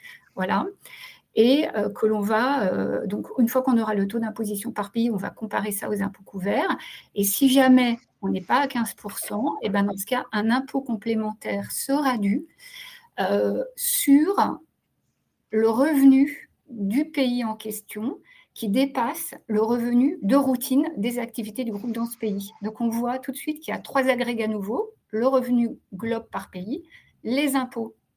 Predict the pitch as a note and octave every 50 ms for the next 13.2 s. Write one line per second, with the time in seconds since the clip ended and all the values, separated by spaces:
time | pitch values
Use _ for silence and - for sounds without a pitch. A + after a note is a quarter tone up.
0 | _ G#3+ F#3+ A#3 B3 A#3+ - G#3+ G3+ G#3 G#3+ D#4 E4+ - - - - - - -
1 | _ _ _ _ - G3+ G3+ G3+ G3+ G3+ - - A3 G#3+ A3 - - B3+ B3+ C#4+
2 | - - G#3 G3 G3 G#3 G#3+ G#3+ G#3+ A#3 A#3 A#3 C4 C4+ A#3+ G3+ G3 G3+ F#3+ G3
3 | - _ _ _ _ _ - - - C4+ C4+ - G#3 G3 G3+ G3 G3+ B3 B3+ -
4 | - B3+ B3+ D4+ F4 B3 - - - - A3+ G#3 G3+ G3+ B3+ C4+ - - A#3+ A#3+
5 | - A3 G#3+ G#3+ F#3+ F3 - - _ - - - - _ _ _ - F#3+ G3 A3
6 | G#3+ G3 E3+ E3+ - - - - - - - G#3+ G#3+ G#3+ G#3 F#3+ F3+ F3 F3 E3+
7 | E3+ F3+ - - - - - - _ _ _ - - G#3+ G#3 G3+ G#3 A3+ A3 A#3+
8 | A#3 A3+ G#3 G3+ - - A#3+ D4+ - A#3 G#3+ - - A3+ G3 G3 F#3+ G3 - G3+
9 | G3+ G#3 A#3 C4+ B3+ G3 F#3 G3 G3 G3 - - G3 - - B3 A#3+ A#3+ A#3 G3+
10 | G3+ G3+ G3 G3+ B3 C#4 - - - F#3 F3 F#3+ G3+ A3 G#3+ G3+ G3+ G#3 G3 F#3
11 | - - - F#3+ F#3+ G3+ C4 C4+ F#3+ F3+ - G3+ F#3+ F#3+ F#3+ F3+ F3+ F3+ - F3+
12 | G3 G3 A3 A#3+ G#3+ G3 G3 F#3+ F#3+ G3 G3+ - - - G#3 - - - G3 A3+
13 | D#4 D#4 G3+